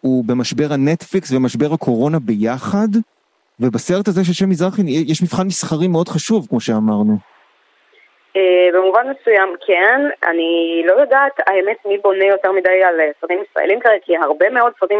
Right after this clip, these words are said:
Speaker 2: ישראלים יצאו במכה, סביב,
Speaker 1: כן.
Speaker 2: אה,
Speaker 1: כן,
Speaker 2: סביב,
Speaker 1: כרגיל,
Speaker 2: אה,
Speaker 1: זה
Speaker 2: חוסר
Speaker 1: כמו, זה
Speaker 2: אופיר.
Speaker 1: כמו גוש המרכז שמאל, ההתארגנות
Speaker 2: <laughs>
Speaker 1: הכי
Speaker 2: יותר
Speaker 1: טובה
Speaker 2: מדי,
Speaker 1: ב-, הכי
Speaker 2: כן.
Speaker 1: טובה שאפשר. תמיד,
Speaker 2: כן,
Speaker 1: הכי, אתה יודע,
Speaker 2: אה,
Speaker 1: כולם
Speaker 2: <laughs> בוא נעמיס.
Speaker 1: מאורגנים.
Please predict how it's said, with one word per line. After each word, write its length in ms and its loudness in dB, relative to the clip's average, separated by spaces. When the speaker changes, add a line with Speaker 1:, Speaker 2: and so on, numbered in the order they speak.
Speaker 2:
ישראלים 300 0
יצאו 280 -2
במכה, 360 -2
סביב, 320 -2
Speaker 1:
כן. 160 0
Speaker 2:
אה, 80 -6
Speaker 1:
כן, 100 0
Speaker 2:
סביב, 200 2
Speaker 1:
כרגיל, 280 4
Speaker 2:
אה, 120 2
Speaker 1:
זה 80 2
Speaker 2:
חוסר 120 0
Speaker 1:
כמו, 120 0
זה 60 2
Speaker 2:
אופיר. 180 2
Speaker 1:
כמו 160 2
גוש 180 0
המרכז 540 -4
שמאל, 340 0
ההתארגנות 760 0
Speaker 2:
<laughs> 160 -12
Speaker 1:
הכי 120 -4
Speaker 2:
יותר 140 2
Speaker 1:
טובה 120 2
Speaker 2:
מדי, 120 2
Speaker 1:
ב-, 160 4
הכי 140 -2
Speaker 2:
כן. 60 4
Speaker 1:
טובה 180 0
שאפשר. 420 -2
תמיד, 260 0
Speaker 2:
כן, 100 2
Speaker 1:
הכי, 320 2
אתה 60 6
יודע, 300 6
Speaker 2:
אה, 60 2
Speaker 1:
כולם 560 2
Speaker 2:
<laughs> 40 -4
בוא 120 4
נעמיס. 480 2
Speaker 1:
מאורגנים. 520 0